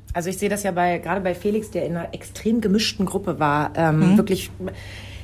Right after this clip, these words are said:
Speaker 1: die Kinder waren so unterschiedlich. Da waren ganz, ganz kleine Dreijährige dabei, also wirklich so ganz zart, aber ist fast schon wie Püppchen.
Speaker 2: Mhm.
Speaker 1: Und dann waren wieder so ganz robuste Siebenjährige dabei, ja,
Speaker 2: Mhm.
Speaker 1: irgendwie mit, mit anderem Background und so weiter. Der hat nie entschieden nach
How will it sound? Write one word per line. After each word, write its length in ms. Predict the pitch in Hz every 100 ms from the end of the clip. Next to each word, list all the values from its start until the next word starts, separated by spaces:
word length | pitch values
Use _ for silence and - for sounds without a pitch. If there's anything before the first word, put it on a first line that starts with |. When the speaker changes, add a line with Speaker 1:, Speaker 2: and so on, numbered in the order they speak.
| -
Speaker 1:
die 60 | 180
Kinder 300 | 220 220 190
waren 180 | 196
so 220 | 180 165 220
unterschiedlich. 560 | 202 202 196 185 180
Da 160 | 175 175
waren 200 | 180 190
ganz, 440 | 175 214 233 226
ganz 380 | - 202 208 214
kleine 600 | - 196 185 208 208 196
Dreijährige 680 | 190 175 185 196 190 190 180
dabei, 260 | 180 170 170
also 160 | 165
wirklich 220 | 170 - 190
so 140 | 185 - - -
ganz 280 | - 233 -
zart, 560 | - - 214 220 220 -
aber 100 | 202
ist 180 | - -
fast 160 | 226
schon 120 | - 220
wie 80 |
Püppchen. 720 | 214 - 277 - - 262 240 233
Speaker 2:
Mhm. 360 | - - -
Speaker 1:
Und 100 | 185
dann 120 | 202 226
waren 140 | 208
wieder 120 | 208
so 120 | 190
ganz 380 | 180 233 240 233
robuste 400 | 226 214 233 -
Siebenjährige 640 | 190 254 240 233 233 226 208
dabei, 500 | 220 190 220 226 220
ja, 300 | 190 226 233
Speaker 2:
Mhm. 60 |
Speaker 1:
irgendwie 220 | 208 220 208
mit, 200 | 208 -
mit 220 | 214 -
anderem 380 | 226 233 220 214
Background 520 | 214 226 220 214 220
und 140 | 196
so 100 | 202
weiter. 320 | 180 190 233 254 - - - - - - -
Der 120 | 160
hat 160 | 175 202
nie 220 | 208 254
entschieden 460 | 185 185 - 208 196
nach 280 | 180 190